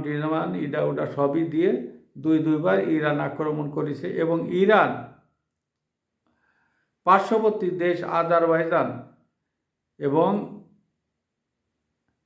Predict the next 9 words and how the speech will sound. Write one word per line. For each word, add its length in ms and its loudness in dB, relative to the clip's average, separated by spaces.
আহ, 480 0
ইরান 240 4
দুটোই 360 4
পাশাপাশি। 480 -4
এই 200 2
আজারবাইজান 600 0
একটা 120 -2
মুসলিম 280 -6
রাষ্ট্র, 260 -4